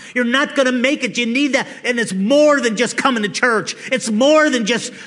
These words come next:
uh, reading your Bible. You gotta have a relationship with God. And the Spirit of God is working. Listen, he's preparing your heart right now. Say yes to him. Say yes to him. You gotta get saved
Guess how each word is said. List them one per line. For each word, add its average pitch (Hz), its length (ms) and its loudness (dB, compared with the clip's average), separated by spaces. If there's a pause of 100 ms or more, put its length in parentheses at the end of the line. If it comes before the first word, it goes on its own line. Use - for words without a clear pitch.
uh, 214 400 -2
reading 262 340 2
your 226 140 0
Bible. 226 420 0
You 240 220 -2
gotta 254 360 2
have 254 200 0
a 233 60 0
relationship 226 1040 -2
with 269 220 -2
God. 254 320 2 (160)
And 220 140 -2
the 208 60 -2
Spirit 311 360 0
of 277 60 0
God 294 220 2
is 202 140 -2
working. 269 540 -2 (140)
Listen, 294 340 0
he's 247 160 -2
preparing 277 720 -2 (160)
your 311 300 4
heart 320 420 0
right 277 260 -2
now. 269 380 -2 (120)
Say - 340 -4
yes 254 320 0
to 214 140 -4
him. 127 300 -6 (720)
Say - 280 -4
yes 226 300 -2
to 190 160 -2
him. 107 240 -8 (400)
You 190 100 -6
gotta 240 240 0
get 190 160 -6
saved 131 580 -6